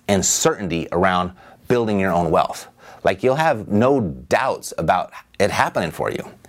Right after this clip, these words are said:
And you're likely gonna be pleasantly surprised by how fast it does happen, right? And that's if you get it right. And, um, speaking of getting it right, you may find this interesting. This is among all of the, uh, Fortune five hundred companies.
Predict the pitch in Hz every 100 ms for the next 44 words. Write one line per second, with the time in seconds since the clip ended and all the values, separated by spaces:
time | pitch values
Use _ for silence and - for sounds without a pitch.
0 | - - - - 120 107 107 208 - 180
1 | 139 127 113 104 - - 117 117 101 -
2 | 92 101 92 92 - 80 80 - 98 95
3 | - 67 - - - 78 - 71 67 -
4 | - - - - - - - - - 80
5 | 90 - 78 78 - 82 78 78 - 71
6 | - - - - - - - - - 87
7 | 85 80 80 76 71 69 - - - -
8 | - - - - - - 95 85 87 85
9 | 78 85 78 85 87 80 98 90 82 78
10 | - - - - - - - - - 92
11 | 95 92 92 92 87 95 92 85 85 78
12 | 76 - 113 95 92 - 87 95 82 87
13 | 80 80 78